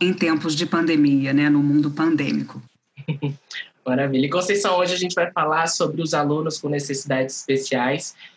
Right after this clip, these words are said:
Speaker 2: e
Speaker 1: Perfeito.
Speaker 2: educação à distância, né?
Speaker 1: Uhum.
Speaker 2: É um, é um assunto que tá super em alta e a gente achou que você seria muito interessante pra trazer esse, esse tema aqui pra nossa live. É,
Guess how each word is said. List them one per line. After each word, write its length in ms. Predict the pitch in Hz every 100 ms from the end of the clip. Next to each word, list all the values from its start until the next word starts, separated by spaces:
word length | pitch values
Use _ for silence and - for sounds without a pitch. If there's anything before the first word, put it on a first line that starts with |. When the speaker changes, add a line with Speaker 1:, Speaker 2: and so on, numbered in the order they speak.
| _
Speaker 2:
e 100 | 139
Speaker 1:
Perfeito. 160 | 156
Speaker 2:
educação 360 | 151 160 131 143
à 60 | 147
distância, 680 | - - 120 110 107 -
né? 280 | 113 123 160 - _
Speaker 1:
Uhum. 220 | 143 160
Speaker 2:
É 80 | 185
um, 180 | 139 - -
é 220 | 139 139
um 200 | 135 143
assunto 460 | 139 - 143 151
que 80 | -
tá 300 | - 139 139
super 340 | 135 143 135 135
em 180 | 127
alta 540 | 117 123 143 147 147 139
e 160 | 139
a 60 | 135
gente 320 | 131 135 127
achou 260 | 135 135 135
que 80 | -
você 180 | 131
seria 280 | - 139 139
muito 260 | 135 135 143
interessante 580 | 147 143 143 139 - - _
pra 180 | - 160
trazer 280 | 165 147 147
esse, 140 | 143 139 -
esse 220 | 147 143
tema 460 | 131 135 135 143 147 _ _ -
aqui 380 | 143 - 131
pra 120 | 127 139
nossa 340 | 135 131 165
live. 360 | 160 113 110 - _ _ _ _ - - - _ _
É, 640 | 131 143 139 139 135 127